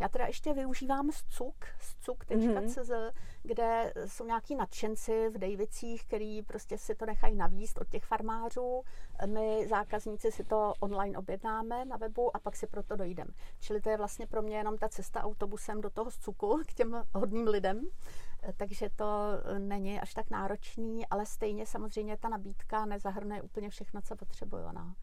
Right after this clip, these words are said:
Speaker 2: A kdyby člověk se chtěl, eh, zapojit do takové K P Z ky nebo té komunitní zahrady,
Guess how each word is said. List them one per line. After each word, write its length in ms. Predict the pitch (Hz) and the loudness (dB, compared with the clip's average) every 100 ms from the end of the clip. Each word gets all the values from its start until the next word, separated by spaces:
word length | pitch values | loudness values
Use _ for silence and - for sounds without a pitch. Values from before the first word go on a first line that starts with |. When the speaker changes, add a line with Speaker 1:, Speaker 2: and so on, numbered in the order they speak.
| - - - - - - - - - - - | -6 -6 -6 -8 -10 -8 -8 -8 -6 -6 -2
Speaker 2:
A 80 | 202 | 0
kdyby 280 | 208 214 233 | 2 2 2
člověk 420 | - 214 214 226 | 0 2 4 2
se 160 | - | -2
chtěl, 420 | 208 - 233 226 214 | -4 2 4 4 2
eh, 260 | 208 190 185 | 2 2 2
zapojit 440 | 180 170 - 269 | -2 -4 2 2
do 120 | 240 | 2
takové 640 | 233 208 - 208 202 202 196 - - - - | 0 0 2 4 4 4 0 -6 -10 -10 -10
K 200 | - 190 | -4 -4
P 260 | 175 208 214 | 2 2 4
Z 240 | 202 196 | 0 -2
ky 140 | - 202 | -4 -2
nebo 240 | 202 190 | -2 -2
té 440 | 196 190 190 190 185 - | 0 0 2 2 0 -2
komunitní 540 | - 202 208 - 233 214 | -4 -2 -2 0 -2 0
zahrady, 720 | 214 214 208 185 208 202 | 0 0 -2 0 0 0